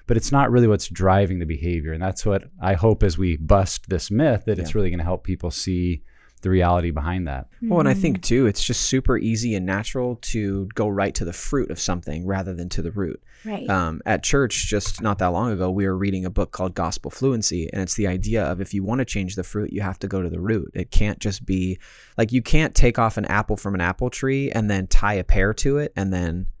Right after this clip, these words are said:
Speaker 2: all of a sudden it's a pear tree. Like, it doesn't
Speaker 3: Right.
Speaker 2: work that way. It has to be all the way down to the root.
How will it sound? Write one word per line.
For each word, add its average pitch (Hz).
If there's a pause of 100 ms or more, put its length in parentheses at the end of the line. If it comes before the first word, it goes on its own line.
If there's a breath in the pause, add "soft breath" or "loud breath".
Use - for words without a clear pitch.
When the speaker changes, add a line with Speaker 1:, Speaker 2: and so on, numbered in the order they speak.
(140)
Speaker 2:
all 110
of 92
a 98
sudden 92
it's 87
a -
pear 135
tree. -
Like, 98
it -
doesn't 107
Speaker 3:
Right. 87
Speaker 2:
work 113
that 87
way. -
It 104
has 110
to 113
be 107
all 95
the 104
way 95
down 90
to 107
the 87
root. 101